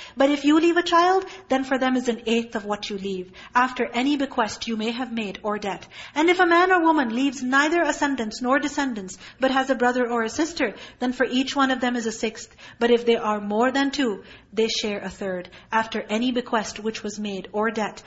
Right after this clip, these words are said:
as long as there is no detriment caused. This is an ordinance from Allah, and Allah is knowing and forbearing. تِلْكَ حُدُودُ اللَّهِ. These are the limits set by Allah. And whoever obeys Allah and His Messenger will be admitted by him to gardens in paradise under which rivers flow,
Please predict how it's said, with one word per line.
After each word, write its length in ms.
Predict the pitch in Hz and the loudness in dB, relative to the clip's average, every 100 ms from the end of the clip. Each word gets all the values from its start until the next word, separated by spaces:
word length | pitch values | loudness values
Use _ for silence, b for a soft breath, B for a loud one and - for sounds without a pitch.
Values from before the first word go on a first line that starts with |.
| B B | B B
as 200 | 214 214 | -6 -2
long 260 | 214 233 | -2 0
as 120 | 226 | 0
there 160 | 226 208 | 0 -2
is 120 | 196 | -6
no 160 | 196 220 | -6 -4
detriment 540 | 220 220 - 214 208 | -2 -4 -4 -8 -6
caused. 420 | - 202 185 - B B B | -4 -4 -4 -12 B B B
This 380 | 196 220 - - | 0 0 -2 -6
is 160 | 220 | -2
an 100 | 226 | -2
ordinance 540 | - 226 233 240 240 - | 0 2 2 -2 -4 -4
from 180 | 247 | -4
Allah, 560 | 247 247 240 240 214 180 B B | -2 -2 2 2 2 -2 B B
and 140 | 220 214 | -8 -4
Allah 440 | 214 214 214 202 208 | -2 0 0 0 -4
is 180 | 196 | -4
knowing 420 | 208 208 208 196 196 | -4 -4 -4 -6 -8
and 160 | 196 | -12
forbearing. 640 | - 208 202 202 196 185 - B - | -8 -6 -4 -6 -8 -10 -16 B -2
تِلْكَ 200 | 214 214 | -2 -2
حُدُودُ 480 | 220 254 240 247 262 | -4 -2 -2 0 0
اللَّهِ. 520 | 247 247 247 202 185 B B | 0 4 4 2 -6 B B
These 260 | 214 226 240 | -2 0 2
are 80 | |
the 100 | 233 | 2
limits 320 | 247 254 269 - | 2 2 0 0
set 200 | 262 269 | -2 2
by 160 | 269 | 2
Allah. 540 | 247 269 269 254 190 B B 254 | 2 2 2 2 0 B B -4
And 140 | 262 | 0
whoever 340 | 285 285 320 | 4 4 6
obeys 340 | 294 294 311 302 | 4 4 2 2
Allah 380 | 254 285 302 277 | 2 4 6 6
and 140 | 285 302 | 2 0
His 120 | 277 | 2
Messenger 540 | 294 294 294 262 247 | 2 2 0 2 2
will 160 | 233 254 | 2 0
be 180 | 269 262 | 2 0
admitted 400 | 247 262 262 220 | 0 -2 -2 0
by 200 | 240 233 | 0 0
him 180 | 233 | -4
to 100 | 226 | -6
gardens 440 | 202 233 262 285 311 | 0 2 2 0 -2
in 100 | 302 | 2
paradise 580 | 311 294 269 220 196 - | 2 2 2 -2 -2 -6
under 220 | 240 233 | -4 -2
which 240 | 233 233 | -4 -4
rivers 320 | 208 214 254 - | -6 -4 -4 -4
flow, 320 | 254 208 | -4 -4